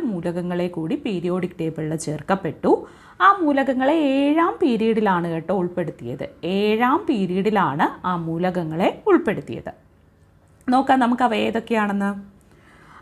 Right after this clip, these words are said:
ആദ്യത്തത് നിഹോണിയം. നിഹോണിയം എൻ എച്ച്, ഇങ്ങനെയാണ് അതിൻ്റെ പ്രതീകം എഴുതുന്നത്. അറ്റോമിക്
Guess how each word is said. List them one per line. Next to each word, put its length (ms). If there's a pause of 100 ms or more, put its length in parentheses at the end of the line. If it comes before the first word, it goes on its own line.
(220)
ആദ്യത്തത് 520 (360)
നിഹോണിയം. 720 (280)
നിഹോണിയം 640 (560)
എൻ 100 (160)
എച്ച്, 240
ഇങ്ങനെയാണ് 480
അതിൻ്റെ 260
പ്രതീകം 480 (100)
എഴുതുന്നത്. 520 (640)
അറ്റോമിക് 420